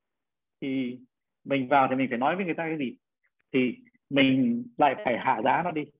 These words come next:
"À cô ơi, tiệm này có phải là cái tiệm đa-, đa-, bán đồ trang trí không?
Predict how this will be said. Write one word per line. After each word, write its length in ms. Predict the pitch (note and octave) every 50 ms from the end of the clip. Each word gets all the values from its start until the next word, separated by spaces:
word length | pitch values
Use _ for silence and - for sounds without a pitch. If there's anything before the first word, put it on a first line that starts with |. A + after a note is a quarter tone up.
| _ _ _ _ _ _ _ _ _ _ _ _ _ _ _ _ _ _ _ _ _ _ _ _ _ _ - - -
"À 160 | G#3+ A3 G#3 A3
cô 200 | B3+ A#3+ B3 B3+
ơi, 200 | B3 A#3 G#3+ F#3 - - _ _ _ _ -
tiệm 160 | G#3+ G#3 F3+
này 100 | F#3+ F#3+ F#3
có 100 | A#3 A#3
phải 180 | F3 D#3+ D3 C#3+
là 440 | D3 D#3 D#3+ D#3+ D#3+ D#3 D#3 D3+ D3+ _ _ _ _ _ _
cái 100 | - A#3+ -
tiệm 180 | A3 F#3 E3 E3+
đa-, 220 | F3+ F#3 F#3 F#3+
đa-, 280 | F#3 F3+ F#3+ G3 F#3+ F#3 F#3 F#3+ G3 F#3+ F#3+
bán 200 | G3+ A#3 D4 B3
đồ 160 | G3+ F3 E3+
trang 260 | - G#3 G#3+ G#3 G3 -
trí 160 | A3+ C4+ C#4
không? 300 | - A#3 A3 G3 G3+